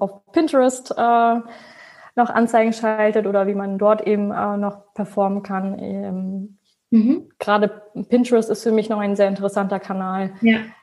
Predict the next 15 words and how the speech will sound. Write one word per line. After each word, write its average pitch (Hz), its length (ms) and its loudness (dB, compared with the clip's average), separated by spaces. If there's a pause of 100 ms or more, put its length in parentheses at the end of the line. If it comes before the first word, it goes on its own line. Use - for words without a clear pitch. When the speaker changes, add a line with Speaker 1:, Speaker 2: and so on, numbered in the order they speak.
(120)
Speaker 1:
ähm, 190 240 -2
den 190 160 -2
ich 180 100 -6
gerne 185 220 -4
noch, 180 300 -10 (140)
ja, 170 380 -6 (380)
den 196 140 4
ich 190 120 -4
gerne 190 460 2
intensiver 190 580 2
ausnutzen 170 400 -2
möchte. 170 360 2
Speaker 2:
Mhm. 202 480 -2
Speaker 1:
Und, 175 340 -6
ähm, 160 560 -8